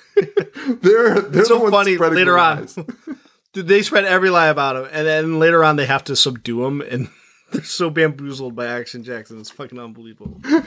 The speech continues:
Speaker 1: It's fucking crazy. Um, but that's their role in this movie. They just always show up. Um, and, uh, w-, w-, one of them's talking about how he brought a girl home, and hi-, his exact phrase is, "It was a regular fuckorama at my place last night."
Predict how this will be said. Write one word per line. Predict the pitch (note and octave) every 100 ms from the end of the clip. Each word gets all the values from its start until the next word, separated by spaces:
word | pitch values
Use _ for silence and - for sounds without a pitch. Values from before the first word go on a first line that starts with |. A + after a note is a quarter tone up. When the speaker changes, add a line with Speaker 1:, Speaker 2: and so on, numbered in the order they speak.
| -
Speaker 1:
It's | E3+ B2+
fucking | - C3+ - A2
crazy. | G#2 G#2+ G#2 G#2+ C#3 G3+ A3+ G#3 -
Um, | C#3 D3 C#3 B2+ B2 B2
but | D#3
that's | E3+ F3 F3+
their | D3 C#3
role | A#2+ A#2+ A#2 A2+
in |
this | G#2+ G#2
movie. | A2+ G#2+ G#2+
They | A2
just | A2+ A2
always | B2 A#2+ A2+
show | G#2 - G#2+ G2
up. | G2+ - - - C3+ _ -
Um, | A2+ G#2+ G2+ G2 - - -
and, | C3 B2 A2+
uh, | A2 G#2+ -
w-, | B2 C3+ A#2+
w-, | C3+ B2+ C3 C3+
one | B2+ D#3
of | C#3+
them's | C#3 A2+
talking | A#2 B2+ A#2+ B2+
about | A#2 G#2+ G#2 F#2+ _ _ _ _ _ -
how | - G2+
he | G2
brought | - G2+ G2+
a |
girl | F2 G2 G2+
home, | G2 F#2 F2 F2 _ _ _ _ _
and | - G#2+ G#2+
hi-, | A2 B2+ B2+
his | C3 C3
exact | B2 G#2 E3+ A#2
phrase | B2+ B2 A2+ G#2
is, | G2+ G2 G2
"It |
was | A2 G#2
a | G#2
regular | G2 A2+ A#2 A2+ G#2 G2+
fuckorama | G2 - - A2 A2 G2+ G2 G#2 G2+ F2+ -
at | -
my | G#2
place | - A2 F#2 -
last | - - -
night." | A1+ -